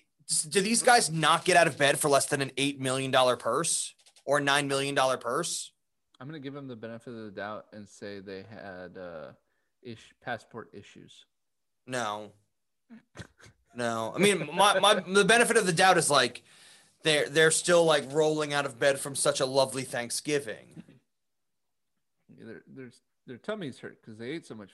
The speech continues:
Speaker 2: food.
Speaker 1: But I don't get wh-, unless, like, unless Brooks and, and J T are getting, uh, like, showing up fees.
Speaker 2: Mm-hmm.
Speaker 1: But I'm a, I'm just a bit confused as to why.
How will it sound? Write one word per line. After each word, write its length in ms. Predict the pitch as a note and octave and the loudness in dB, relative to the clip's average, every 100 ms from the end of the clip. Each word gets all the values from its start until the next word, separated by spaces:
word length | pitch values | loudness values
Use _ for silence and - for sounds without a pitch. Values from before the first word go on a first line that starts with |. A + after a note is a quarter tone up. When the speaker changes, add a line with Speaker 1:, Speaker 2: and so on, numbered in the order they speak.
| - | -18
Speaker 2:
food. 220 | D3+ F#2+ _ _ - | -16 -16 _ _ 0
Speaker 1:
But 80 | D3 | 4
I 80 | D3+ | 4
don't 420 | - E3+ F#3 F3 | 4 4 4 4
get 200 | F3 D3+ | 2 2
wh-, 340 | D3 D3+ C3+ | 0 0 2
unless, 320 | E3+ G3+ G#3+ | 4 6 6
like, 380 | A#3 G3+ D#3+ - - | 8 6 4 -8 -6
unless 360 | E3+ F#3+ G3 | 2 4 4
Brooks 480 | C#3 D3 F#3+ G3 - | 2 2 4 4 2
and, 240 | F#3+ E3+ E3+ | 0 0 -4
and 160 | D#3+ D#3 | -4 0
J 180 | E3 | -2
T 180 | D#3 F#3+ | -2 -2
are 80 | F3 | 0
getting, 460 | D3+ D3+ C#3+ B2+ - _ _ _ | 2 2 0 -8 -18 _ _ _
uh, 600 | C3 B2+ B2 B2 A#2+ - - B2+ | -2 2 2 2 2 -2 -6 -4
like, 240 | B2+ A#2+ | -4 -2
showing 360 | - D#3 C#3+ C3 | 2 2 2 0
up 160 | D#3+ | -4
fees. 560 | - A#2+ A#2 C#3 - - _ _ _ _ _ _ _ _ _ _ _ _ | -4 -8 -8 -6 -6 -6 _ _ _ _ _ _ _ _ _ _ _ _
Speaker 2:
Mm-hmm. 180 | B2 C3+ C3+ _ _ _ _ _ _ - | -16 -16 -18 _ _ _ _ _ _ 0
Speaker 1:
But 100 | D3 | 0
I'm 140 | D3 | 0
a, 80 | D3 C#3 | -2 -4
I'm 120 | E3 | -2
just 140 | D#3+ | 0
a 40 | E3 | 0
bit 280 | F3 F3 | 0 -2
confused 460 | E3+ D#3 D#3 D#3 D3+ | -4 -8 -6 -6 -2
as 100 | D3 | -4
to 100 | - | -4
why. 800 | C#3+ C#3+ C#3 C3+ C3+ C3+ C#3 C3 | -2 2 4 4 4 2 0 -4